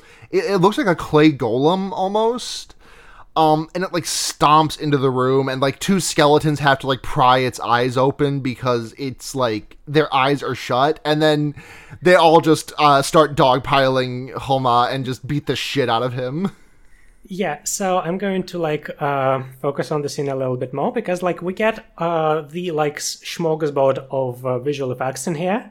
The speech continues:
Speaker 1: Yeah.
Speaker 2: Like, we get the, uh, rear projection is used amazingly, because, like, we get the s-, spinning shot from before, but
Speaker 1: Mm-hmm.
Speaker 2: right now it's, like, not just the girl who's just, like, uh, you know,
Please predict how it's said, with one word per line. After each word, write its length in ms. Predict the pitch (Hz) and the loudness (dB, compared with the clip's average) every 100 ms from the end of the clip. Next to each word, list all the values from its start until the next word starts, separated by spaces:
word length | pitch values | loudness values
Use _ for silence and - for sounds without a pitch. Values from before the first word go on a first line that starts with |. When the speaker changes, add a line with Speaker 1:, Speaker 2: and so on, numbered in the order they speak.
| - | -2
Speaker 1:
Yeah. 300 | 143 147 127 | 2 4 4
Speaker 2:
Like, 140 | 104 | 2
we 60 | 170 | -2
get 400 | 175 160 143 - | -2 -2 -4 -8
the, 400 | 156 160 151 147 - - _ | -6 -4 -4 -6 -14 -20 _
uh, 220 | 147 143 131 | -6 -4 -2
rear 200 | 185 233 | -2 -2
projection 540 | 220 170 175 - 180 | -2 -2 -2 -2 -4
is 300 | 160 151 143 | 0 -2 0
used 200 | 151 147 | -2 -2
amazingly, 720 | 135 127 131 139 160 180 196 - - - | -4 -4 -4 -4 -2 -2 -6 -14 -18 -10
because, 460 | 151 156 139 131 | -6 -2 -2 -2
like, 220 | 139 127 139 | -2 -4 -4
we 60 | |
get 260 | 151 151 135 | -2 -2 0
the 120 | 139 | -2
s-, 240 | 127 131 - | -2 -8 -14
spinning 400 | - - 151 147 | -12 -4 -2 -2
shot 280 | 143 147 135 | -4 -4 -4
from 260 | - 139 127 | -6 -8 -8
before, 420 | - 147 202 277 - - 160 | -6 -2 -2 -2 -10 -10 -2
but 160 | 156 | 0
Speaker 1:
Mm-hmm. 240 | 160 127 151 | 0 -2 -2
Speaker 2:
right 220 | 196 208 | -2 0
now 280 | 180 185 170 | 0 0 0
it's, 180 | 156 | -2
like, 260 | 185 160 - | -2 -2 0
not 200 | 160 190 | -2 0
just 320 | 196 196 - - | -2 -2 -8 -12
the 160 | 131 151 | -10 -2
girl 380 | 135 131 147 208 | 0 2 0 -4
who's 320 | - 165 156 | -6 -6 -2
just, 280 | 151 143 156 | -2 -2 -2
like, 340 | 143 165 - - | -4 -4 -12 -8
uh, 340 | 135 131 123 120 | -6 -4 -6 -4
you 100 | 139 | -4
know, 240 | 117 | -4